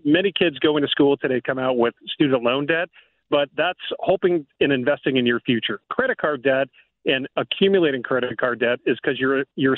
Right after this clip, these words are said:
spending more than you're making. And so that is one of the things that, you know, fortunately, I've never really run into an issue with in terms of building up credit card debt, but create a spending plan, right? You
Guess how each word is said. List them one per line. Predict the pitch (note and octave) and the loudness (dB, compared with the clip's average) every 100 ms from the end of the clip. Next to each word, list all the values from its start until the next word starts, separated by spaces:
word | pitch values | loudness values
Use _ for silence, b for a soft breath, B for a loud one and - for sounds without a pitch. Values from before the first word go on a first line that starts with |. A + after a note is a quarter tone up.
| - | 0
spending | - F#3 F#3 E3 | 0 0 2 2
more | C#3+ C#3+ C#3+ | 4 4 2
than | C3+ B2+ | 0 -2
you're | B2 A#2 | -2 0
making. | A#2 G#2+ B2+ - _ - | 0 -2 -6 -10 _ -4
And | C#3 B2 - | -4 -2 -2
so | D#3 D3+ | 0 0
that | C3+ F3 G3+ | 0 -2 -2
is | D#3 | -2
one | D3+ D#3+ | -2 0
of | |
the | D3 | -2
things | B2+ D3+ D3 B2+ | -2 0 2 2
that, | C3 B2+ B2 b b - | 0 -2 -4 b b -4
you | D3 | -2
know, | B2+ - | 0 0
fortunately, | F3 - E3+ D3+ | 0 0 0 2
I've | C3 | 0
never | C3 D3 B2+ | -2 -2 0
really | B2 D#3+ F3 D#3 | 2 4 4 2
run | B2+ C3+ C#3 | 0 0 2
into | B2+ A#2+ | 2 2
an | A#2+ | 2
issue | C3 C#3+ | 0 0
with | B2 B2 A#2+ | 0 0 -2
in | |
terms | A2 C3+ A#2 | -4 -6 -4
of | A#2+ | -4
building | A2+ B2+ B2+ | -2 0 0
up | A#2+ | -4
credit | - B2+ C#3+ | -4 -4 -4
card | - D#3+ | -6 -4
debt, | D#3 E3+ - b b b | -2 -4 -6 b b b
but | E3+ E3 | -4 -4
create | - - G3+ A3 - | -4 -2 0 0 -2
a | F#3+ - - | -4 -4 -4
spending | - E3 E3 D3 B2 | -2 0 2 0 0
plan, | - A#2 G2+ | 0 -2 -2
right? | G#2 C3+ D#3 | -2 -2 -2
You | C#3 | -2